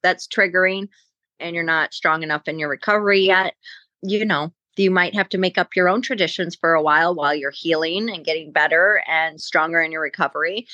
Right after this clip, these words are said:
and just, you know, put down a boundary that this is not, this is not the year for me, and I'm gonna catch you on the next one. And, you know, I, a lot of people too, I hear, "Well, I'm gonna be all alone and blah,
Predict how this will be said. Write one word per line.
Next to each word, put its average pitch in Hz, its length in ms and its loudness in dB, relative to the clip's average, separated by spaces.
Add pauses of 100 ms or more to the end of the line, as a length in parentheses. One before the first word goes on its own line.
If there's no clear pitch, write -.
(220)
and 190 280 0
just, 180 480 -2
you 220 160 -4
know, 190 360 0 (160)
put 202 180 0
down 185 200 2
a 185 60 0
boundary 202 580 0
that 170 240 0
this 175 220 -6
is 196 140 -6
not, 190 300 2 (760)
this 220 200 0
is 233 140 -2
not 226 220 4
the 247 80 -4
year 226 280 2
for 508 160 -2
me, 165 180 -10
and 156 140 -6
I'm 185 100 -2
gonna 190 200 -4
catch 226 300 -4
you 262 60 0
on 226 120 0
the 208 80 -2
next 196 360 -4
one. 135 340 -2 (180)
And, 180 680 -2 (680)
you 220 180 2
know, 170 240 2
I, 170 180 4
a 156 160 2
lot 190 220 4
of 185 80 -2
people 180 320 -4
too, 185 420 0 (600)
I 151 140 2
hear, 151 260 0
"Well, 143 200 0
I'm 147 200 -2
gonna 139 160 -6
be 139 180 2
all 139 240 4
alone 139 580 0
and 123 220 -2 (380)
blah, 170 240 4